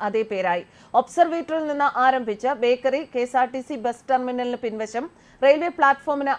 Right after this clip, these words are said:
അടിവശം വഴിയാണ് പാറ്റൂർ വരെ ആമയിഴഞ്ചാൻ തോടിന്റെ ഒഴുക്ക്. റെയിൽവേയുടെ ആദ്യ രണ്ട് പ്ലാറ്റ്ഫോമുകൾക്ക് അടിവശം ബോക്സ് കൾവേർട്ട് മാതൃകയിലാണ്. പ്ലാറ്റ്ഫോമുകളെ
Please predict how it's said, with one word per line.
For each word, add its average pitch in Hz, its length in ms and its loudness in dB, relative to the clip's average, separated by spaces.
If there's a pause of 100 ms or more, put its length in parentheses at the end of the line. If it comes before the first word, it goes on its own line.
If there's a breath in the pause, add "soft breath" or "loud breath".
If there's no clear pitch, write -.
അടിവശം 277 440 -2
വഴിയാണ് 240 360 2
പാറ്റൂർ 240 440 0
വരെ 220 160 -2 (360 soft breath)
ആമയിഴഞ്ചാൻ 262 640 2
തോടിന്റെ 214 320 -4 (120)
ഒഴുക്ക്. 190 280 -2 (380 soft breath)
റെയിൽവേയുടെ 339 480 4 (180)
ആദ്യ 294 300 2
രണ്ട് 285 240 -2
പ്ലാറ്റ്ഫോമുകൾക്ക് 262 720 2 (140)
അടിവശം 240 380 -2 (120)
ബോക്സ് 262 380 2
കൾവേർട്ട് 240 440 0
മാതൃകയിലാണ്. 214 640 0 (320 soft breath)
പ്ലാറ്റ്ഫോമുകളെ 254 640 4